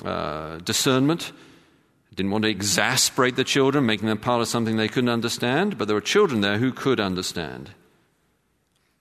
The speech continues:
And he read it in the presence of the men and women and those who could understand, verse three, "And the ears of all the people were attentive to the book of the law," to the, to the Bible.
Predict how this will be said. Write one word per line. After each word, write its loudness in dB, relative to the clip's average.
And 0
he 0
read 4
it 0
in -4
the 0
presence 2
of 0
the 4
men 4
and 4
women 2
and -4
those 2
who -2
could -4
understand, -2
verse 0
three, 0
"And 0
the 0
ears 2
of 0
all 6
the 4
people 2
were 4
attentive 0
to 0
the 0
book 4
of 0
the 4
law," 4
to 0
the, 0
to -2
the -4
Bible. 2